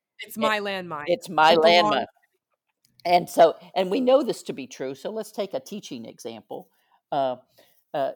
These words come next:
Speaker 2: y-, we have a child in, in, in, uh, in a teacher's classroom, and the child misbehaves all the time.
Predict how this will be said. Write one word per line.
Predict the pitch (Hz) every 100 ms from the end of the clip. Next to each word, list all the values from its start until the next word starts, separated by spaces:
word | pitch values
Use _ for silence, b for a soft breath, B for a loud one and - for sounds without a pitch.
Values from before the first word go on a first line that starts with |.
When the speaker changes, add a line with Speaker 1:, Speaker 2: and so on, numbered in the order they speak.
| -
Speaker 2:
y-, | 175
we | 160 165
have | 151 143
a | 135
child | - 190 156 147
in, | 139 139
in, | 147 -
in, | 147 147 _ _
uh, | - _
in | 160
a | 135
teacher's | - 196 - 139
classroom, | - 131 131 - 123 113 139 _ _ _
and | 156
the | 151
child | - 190 190 160
misbehaves | 156 147 - 143 139 139 131 - _ 165
all | 165 160 156
the | 151
time. | - 180 117 90